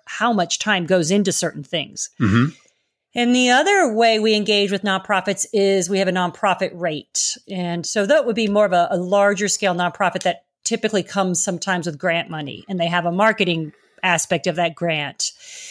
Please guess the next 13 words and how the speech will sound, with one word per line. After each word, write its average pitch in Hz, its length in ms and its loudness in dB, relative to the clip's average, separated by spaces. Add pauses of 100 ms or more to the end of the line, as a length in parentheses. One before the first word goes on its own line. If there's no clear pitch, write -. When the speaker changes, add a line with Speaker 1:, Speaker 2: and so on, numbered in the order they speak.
(200)
Speaker 1:
And 254 180 4
we'll 247 120 4
definitely 262 600 2
reduce 190 400 0
our 180 160 2
rates 196 360 0
to 190 160 -2
help 190 220 0
them 180 120 -4
accommodate 180 560 -2
their 175 100 -6
goals, 185 540 2
but 190 160 -8